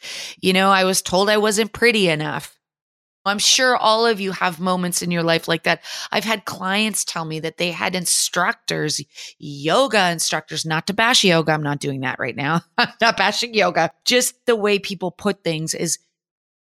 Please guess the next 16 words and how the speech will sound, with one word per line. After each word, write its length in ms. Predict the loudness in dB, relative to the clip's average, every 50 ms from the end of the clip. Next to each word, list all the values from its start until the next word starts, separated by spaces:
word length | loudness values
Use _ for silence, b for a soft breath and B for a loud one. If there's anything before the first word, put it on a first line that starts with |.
| _ -10
"You 560 | -4 0 2 2 4 4 2 0 -2 -8 -12 _ _ _ _ _ _ _ _
are 100 | 0 2
never 300 | 4 4 2 4 2 2
gonna 200 | 4 4 4 4
be 140 | 4 2 4
good 200 | 4 4 4 4
at 100 | 4 4
yoga, 480 | 4 4 4 4 4 2 0 0 -2 -8 _ _ _ _ _ _ _ _ _ _
or, 280 | 2 4 6 6 6
"You're 440 | 4 4 2 0 -2 0 0 2 2
never 360 | 2 2 2 2 2 -2 -2
gonna 260 | -2 -2 -2 0 -2 -2
be 160 | -2 -4 -2
good 200 | 0 0 2 2
at 180 | 2 0 0
that." 280 | 0 -2 -2 -2 -4 -10